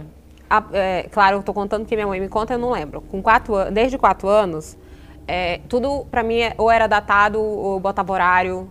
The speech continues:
tudo eu sempre gostei muito de número, né? E eu sempre via número, tipo, você fecha os olhos, você vê o quê?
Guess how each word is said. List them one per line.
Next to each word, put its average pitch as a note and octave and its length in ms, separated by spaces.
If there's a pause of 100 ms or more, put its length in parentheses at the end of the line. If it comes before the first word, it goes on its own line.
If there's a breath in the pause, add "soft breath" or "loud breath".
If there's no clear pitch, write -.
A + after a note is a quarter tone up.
tudo A3+ 200
eu A#3 160
sempre A#3+ 300
gostei A3+ 320
muito A3 240
de G#3 100
número, F3 420 (320)
né? F3+ 220 (260 loud breath)
E - 60
eu A3+ 100
sempre B3+ 280
via B3+ 240
número, F#3 320
tipo, - 200
você G3 240
fecha G#3 240
os G3+ 120
olhos, G#3 220
você A3+ 200
vê G#3+ 160
o A3+ 60
quê? F#3 260